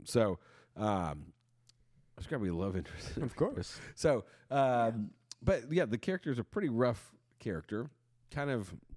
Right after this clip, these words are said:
Speaker 1: like, takes the law into his own hands type thing and that kind of thing. So, uh, but, like, a big guy. And so Alan Rich-, Richson? Richson, I think
Speaker 2: He
Speaker 1: is how I say it.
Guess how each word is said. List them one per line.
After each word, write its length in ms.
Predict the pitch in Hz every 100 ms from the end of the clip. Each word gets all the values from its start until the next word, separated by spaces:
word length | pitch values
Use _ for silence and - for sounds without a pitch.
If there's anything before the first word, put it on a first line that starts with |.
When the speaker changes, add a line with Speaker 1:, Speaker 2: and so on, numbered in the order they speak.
| - - - - _ _ _
Speaker 1:
like, 160 | 98 98
takes 220 | 131 -
the 60 | 98
law 200 | 101 104
into 120 | 98
his 100 | 85
own 160 | 95 92
hands 440 | 104 107 110 -
type 300 | - 113 -
thing 320 | 110 113 113
and 100 | 80
that 140 | 98 -
kind 120 | 104
of 60 | 104
thing. 160 | 107
So, 300 | - 107 95 - - - -
uh, 260 | 101 101 95
but, 480 | 95 107 107 95 - - _ _ _ _ _ _ _ -
like, 140 | 104
a 60 | 90
big 360 | 78 113 107
guy. 380 | 95 82 76 78 - _ -
And 80 |
so 160 | 113 104
Alan 440 | - 110 110 98 95 -
Rich-, 400 | 78 139 - - -
Richson? 400 | - 143 - 254 233 -
Richson, 360 | - 113 - 67
I 60 | -
think 100 | -
Speaker 2:
He 120 | 95
Speaker 1:
is 60 | 87
how 100 | 78
I 20 |
say 140 | 76
it. 80 | 78